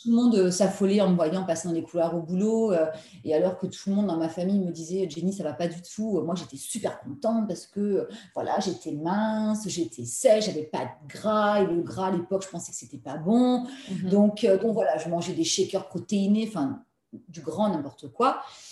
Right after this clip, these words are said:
Speaker 1: Euh, et à la maison, euh, j'avais commencé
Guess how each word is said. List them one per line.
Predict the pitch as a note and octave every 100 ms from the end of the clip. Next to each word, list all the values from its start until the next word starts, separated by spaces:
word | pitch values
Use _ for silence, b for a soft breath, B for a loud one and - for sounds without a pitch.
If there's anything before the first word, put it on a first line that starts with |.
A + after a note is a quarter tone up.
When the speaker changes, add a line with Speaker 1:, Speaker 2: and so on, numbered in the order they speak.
| B B B
Speaker 1:
Euh, | F3+ D#3+ E3 -
et | A#3
à |
la | A3 G3+
maison, | E3+ D3 F#3 A#3+ C4 A#3
euh, | F3+ E3+ F3
j'avais | E3+ E3+ E3+
commencé | F#3 E3 D#3+ - F#3+ G3+ G3+